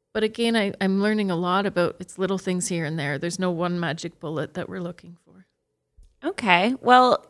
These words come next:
Speaker 2: yeah. Thank you. That's everything that kind of we had to ask you, but we really wanna invite you to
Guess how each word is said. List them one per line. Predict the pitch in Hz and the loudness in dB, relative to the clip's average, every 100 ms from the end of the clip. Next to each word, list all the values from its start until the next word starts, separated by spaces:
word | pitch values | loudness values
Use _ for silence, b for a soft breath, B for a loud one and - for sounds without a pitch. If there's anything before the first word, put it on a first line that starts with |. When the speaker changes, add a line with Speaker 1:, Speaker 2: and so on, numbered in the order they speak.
| _ | _
Speaker 2:
yeah. | 226 311 359 180 151 _ _ _ | 4 6 8 6 2 _ _ _
Thank | 226 240 240 | 2 2 4
you. | 247 | 2
That's | 226 226 - - - | 6 4 4 -8 0
everything | 240 240 269 247 226 226 220 | 2 4 2 2 4 4 2
that | 202 202 - | 0 -2 -6
kind | - 220 | 0 2
of | 208 190 | 2 0
we | - 196 226 | 2 6 8
had | 240 220 | 8 6
to | 214 - | 4 4
ask | 185 180 - | 4 4 -4
you, | 175 180 226 180 170 285 - | -4 2 4 4 4 0 4
but | 185 180 180 175 b b b b | 6 8 6 4 b b b b
we | - 202 208 | -2 4 6
really | 202 208 | 6 6
wanna | 226 247 | 6 6
invite | 233 202 196 190 | 6 6 4 4
you | 175 180 175 170 | 4 6 6 4
to | 175 - 185 170 165 | 2 0 4 4 4